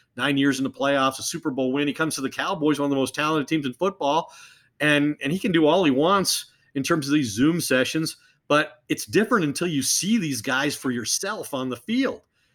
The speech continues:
and implement your systems and see how,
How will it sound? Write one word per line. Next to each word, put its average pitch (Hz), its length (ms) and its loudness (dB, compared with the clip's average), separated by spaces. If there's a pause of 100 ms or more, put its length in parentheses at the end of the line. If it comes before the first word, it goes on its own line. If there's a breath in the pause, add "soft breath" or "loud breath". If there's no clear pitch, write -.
(160)
and 127 180 -4
implement 151 480 2
your 127 140 2
systems 151 760 0
and 117 140 -2
see 165 280 0
how, 147 360 0